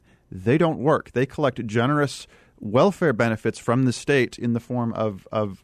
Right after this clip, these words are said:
of subsidies from the oil extraction that happens. And virtually all of the economic work of those countries is done by expats, by, by foreign workers, whether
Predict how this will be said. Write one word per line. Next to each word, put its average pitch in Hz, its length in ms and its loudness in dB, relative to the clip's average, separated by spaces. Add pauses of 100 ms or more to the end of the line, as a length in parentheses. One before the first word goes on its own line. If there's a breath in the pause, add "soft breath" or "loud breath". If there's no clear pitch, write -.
of 110 140 -6
subsidies 120 400 -4
from 113 120 -4
the 107 80 -2
oil 143 280 0
extraction 110 500 -4
that 107 120 -6
happens. 104 500 -6 (340 loud breath)
And 123 140 0
virtually 156 340 2
all 131 180 6
of 127 100 0
the 117 100 2
economic 123 480 -2
work 120 320 0
of 117 140 -2
those 107 180 2
countries 110 560 0
is 110 120 -4
done 107 380 0 (340 soft breath)
by 107 140 0
expats, - 800 -4 (140)
by, 107 300 2
by 110 180 0
foreign 127 340 0
workers, 113 320 -2
whether 110 340 2